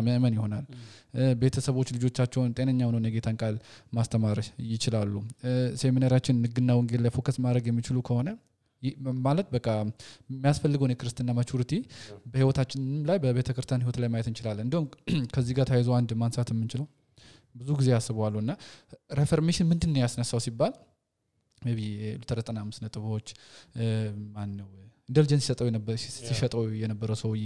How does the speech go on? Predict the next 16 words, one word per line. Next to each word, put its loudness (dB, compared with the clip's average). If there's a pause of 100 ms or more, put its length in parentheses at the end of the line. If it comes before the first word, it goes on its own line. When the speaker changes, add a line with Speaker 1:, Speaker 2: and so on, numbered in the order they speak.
Speaker 2:
ዮሐን -8
ቴትሴል። -20
Speaker 1:
ዮሐን 4
ቴትሴል፣ 0
እነሱ፣ -2
እነሱ -2 (100)
ነገሮች 0 (180)
ሪፎርሜሽን 2
እንዲጀመር 2
አደረገ 0
ይላሉ። 0
ግን -4 (380)
ኖ፣ -4 (120)
እንዲሁ -6
ጠለቅ 4
ብለህ 6